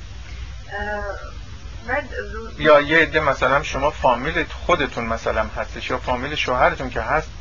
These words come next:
Speaker 2: خواه ناخواه بالاخره فامیل دیگه، گرد همایی فامیلی هستش دیگه. اون دیگه در، اگر خوب باشه برای همه فامیلاست، اگرم بد باشه برای همه فامیلا هستش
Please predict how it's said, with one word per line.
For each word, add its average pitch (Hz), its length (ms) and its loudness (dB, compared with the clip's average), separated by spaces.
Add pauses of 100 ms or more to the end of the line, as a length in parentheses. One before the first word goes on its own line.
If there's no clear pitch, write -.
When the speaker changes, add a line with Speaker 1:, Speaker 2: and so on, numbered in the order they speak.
(180)
Speaker 2:
خواه 127 340 4
ناخواه 127 380 0
بالاخره 147 380 0 (160)
فامیل 143 400 2
دیگه، 135 240 -2 (100)
گرد 127 220 2
همایی 123 380 2
فامیلی 123 540 2
هستش 120 480 2
دیگه. 107 220 -8 (140)
اون 147 180 -4
دیگه 139 180 -2
در، 143 200 6 (340)
اگر 160 240 8
خوب - 420 -2
باشه 170 440 4
برای 135 360 6
همه 143 380 2
فامیلاست، 151 600 4
اگرم 143 360 2
بد 165 240 6
باشه 151 260 -2
برای 123 260 0
همه 127 280 0
فامیلا 110 420 -6
هستش - 380 -12